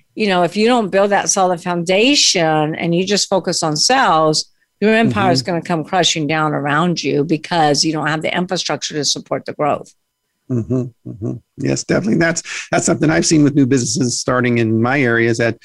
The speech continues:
Speaker 2: is that all this great stuff, but then, yeah, they,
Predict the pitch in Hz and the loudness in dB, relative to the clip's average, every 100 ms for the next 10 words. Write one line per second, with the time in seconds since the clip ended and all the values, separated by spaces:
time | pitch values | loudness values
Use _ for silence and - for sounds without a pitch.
0 | - - _ - 127 131 127 _ _ _ | -20 -20 _ -8 0 0 -2 _ _ _
1 | _ _ _ _ - 135 143 143 139 131 | _ _ _ _ -2 2 2 2 0 0
2 | 147 147 123 120 135 139 135 120 120 | 0 0 -2 0 2 2 2 0 0